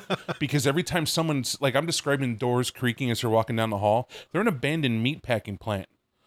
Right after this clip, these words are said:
Speaker 2: All they can hear is this machine running, some slicing and some crunching, a bone. And they know what that is 'cause there ain't no cow around this part, but what is it?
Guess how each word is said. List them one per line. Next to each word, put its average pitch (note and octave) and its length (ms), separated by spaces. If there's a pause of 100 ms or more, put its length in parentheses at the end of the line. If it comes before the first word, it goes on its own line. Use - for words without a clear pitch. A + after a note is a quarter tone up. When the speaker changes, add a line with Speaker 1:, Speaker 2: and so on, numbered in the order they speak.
(160)
Speaker 2:
All D3+ 120
they F#3+ 100
can D#3 140
hear F3 140
is C3+ 80
this C3+ 140
machine C#3 440
running, D#3 320
some A#2 180
slicing B2+ 560
and A#2 100
some G#2 140
crunching, B2 500
a B2 60
bone. A#2 460 (340)
And D3 380
they D#3+ 120
know C#3 640 (300)
what A#2 220
that A2 140
is A#2+ 160
'cause G#2+ 140
there B2+ 80
ain't E3+ 100
no A#2+ 120
cow G2+ 680 (400)
around A2+ 320
this G#2 140
part, G#2 280
but G#2+ 140
what A2 180
is G#2 220
it? D#2+ 140